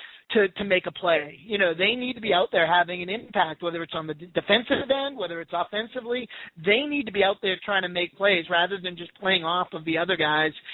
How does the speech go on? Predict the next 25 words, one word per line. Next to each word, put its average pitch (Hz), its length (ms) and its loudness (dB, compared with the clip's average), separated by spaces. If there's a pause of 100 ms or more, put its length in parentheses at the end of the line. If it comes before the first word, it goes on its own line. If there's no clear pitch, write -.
(160)
if 180 220 4
this 196 80 0 (100)
team 202 180 -2
is 175 120 -6
gonna, 175 240 2 (100)
you 220 140 0
know, 220 100 4
really 190 340 2
contend 196 440 0
and 165 80 -8
be 165 160 -8
successful. 170 640 0
And 160 100 0
I 170 80 4
think 208 220 0 (280)
the 180 80 0
light 190 280 4
bulb 190 240 0
kinda 208 180 -4
went 196 180 -2
off 226 300 0
at 175 140 -8
that, 170 240 2 (120)
in 196 120 -6
that 185 160 4